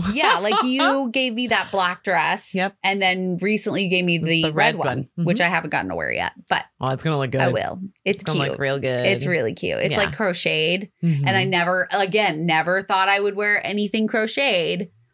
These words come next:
Speaker 2: or in a tighter bodice, but no, it
Speaker 1: Yeah.
Speaker 2: looks, it looks really good.
Speaker 1: It
Speaker 2: So
Speaker 1: gives you a waist.
Speaker 2: it gives me a waist because I
Speaker 1: Yes.
Speaker 2: do not really have a waist. So
Speaker 1: Correct.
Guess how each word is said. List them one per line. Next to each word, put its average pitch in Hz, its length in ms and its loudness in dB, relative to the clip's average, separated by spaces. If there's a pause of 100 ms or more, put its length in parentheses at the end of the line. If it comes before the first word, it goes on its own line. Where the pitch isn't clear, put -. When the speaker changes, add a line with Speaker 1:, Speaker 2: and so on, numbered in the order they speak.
(160)
Speaker 2:
or 180 440 2
in 175 100 2
a 175 100 4
tighter 185 680 0 (200)
bodice, 175 600 0
but 180 320 2
no, 190 300 2
it - 160 -6
Speaker 1:
Yeah. 208 80 2
Speaker 2:
looks, 185 260 0
it 185 80 0
looks 214 240 -2
really 214 240 0
good. 233 320 2
Speaker 1:
It 185 140 0
Speaker 2:
So 185 60 0
Speaker 1:
gives 170 220 2
you 208 120 2
a 170 60 0
waist. 151 580 -4
Speaker 2:
it 208 220 0
gives 214 240 2
me 214 100 -2
a 202 80 -4
waist 175 260 0
because 170 180 0
I 160 80 2
Speaker 1:
Yes. 170 100 0
Speaker 2:
do 190 120 0
not 165 200 2
really 139 200 -4
have 151 180 -6
a 101 60 -4
waist. - 420 -4
So 175 100 0
Speaker 1:
Correct. 95 380 -2